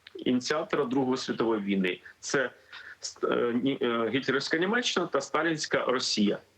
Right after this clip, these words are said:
І окрім того, ми зараз маємо розуміти, що Гітлер би не зміг би напасти на Польщу, не маючи забезпечення, е, власне, щоб йому не забезпечили,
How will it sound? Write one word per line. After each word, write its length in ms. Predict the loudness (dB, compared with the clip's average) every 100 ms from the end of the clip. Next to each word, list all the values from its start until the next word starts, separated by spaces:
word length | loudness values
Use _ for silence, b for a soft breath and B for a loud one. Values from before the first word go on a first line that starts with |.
| -20 -20 _ -2
І 140 | 0
окрім 240 | 2 0 2
того, 280 | 0 0
ми 80 | 0
зараз 280 | 0 0 0
маємо 240 | 0 2
розуміти, 420 | 0 2 0 0 0
що 200 | 2 2
Гітлер 340 | 2 2 0
би 120 | 2
не 120 | 0
зміг 260 | 2 0 0
би 120 | 0
напасти 440 | 0 0 -4 0 0
на 120 | 0
Польщу, 540 | 0 0 2 2 0 -2 B B B B B
не 140 | 2
маючи 500 | 2 0 0 0 0
забезпечення, 1080 | 2 0 0 -2 -2 -2 0 0 2 2 -2 -8 B B B -6
е, 380 | -2 0 0 -2 -4 -14 -14 -10 -8 -8 -8
власне, 480 | -4 -2 0 0 0
щоб 200 | 0 2
йому 140 | 2
не 80 | 2
забезпечили, 800 | 0 -2 0 0 2 2 2 0